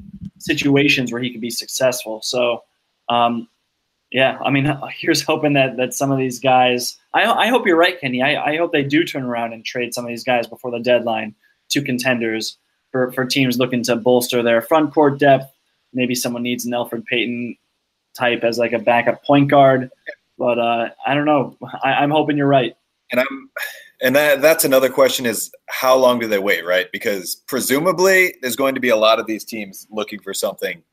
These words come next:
Speaker 2: pretty early on. Like, the Lakers come to mind. I don't know how much in terms of trade, uh,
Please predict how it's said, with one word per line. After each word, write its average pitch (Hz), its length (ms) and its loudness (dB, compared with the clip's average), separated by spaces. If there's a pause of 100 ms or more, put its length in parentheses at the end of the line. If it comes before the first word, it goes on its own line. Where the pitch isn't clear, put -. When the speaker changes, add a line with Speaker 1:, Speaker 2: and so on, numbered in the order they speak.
(160)
Speaker 2:
pretty 110 360 0
early 92 340 2
on. 92 400 0 (140)
Like, 90 200 -4
the 95 80 -6
Lakers 107 380 0
come 107 160 0
to 98 80 0
mind. 98 300 0
I 95 60 2
don't 95 160 -2
know 90 320 -2
how 101 140 0
much 95 340 -4
in - 60 -20
terms 95 300 -8
of 90 100 -20
trade, 98 360 -6 (480)
uh, 90 300 0